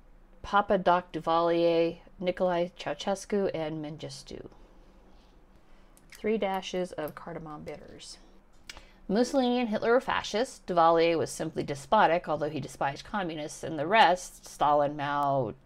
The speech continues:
Kim, Ceausescu, and Mengistu, were all communists.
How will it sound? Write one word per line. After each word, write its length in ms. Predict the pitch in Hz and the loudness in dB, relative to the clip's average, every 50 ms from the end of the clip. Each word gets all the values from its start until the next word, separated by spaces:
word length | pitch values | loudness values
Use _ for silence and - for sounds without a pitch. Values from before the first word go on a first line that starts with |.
| - - - | -20 -20 -16
Kim, 340 | - - - - 147 143 139 | -8 -4 -4 -2 -2 -4 -6
Ceausescu, 600 | 139 - 143 123 131 - 147 143 - - - 143 | -4 -4 -4 -4 -4 -4 -6 -6 -6 -6 -4 -2
and 160 | 95 135 139 | -2 -2 -2
Mengistu, 600 | 139 135 175 214 240 233 - - - 185 180 175 | -4 -4 -2 -2 -4 -4 -4 -2 0 2 2 2
were 300 | 170 165 165 151 143 - - - | 0 0 0 0 0 -2 -4 -4
all 260 | - 156 147 139 143 139 | -2 0 0 0 -2 -4
communists. 800 | - - 143 127 117 87 - - - - - - - - - | -10 -10 -10 -10 -10 -10 -14 -14 -16 -16 -14 -14 -14 -16 -18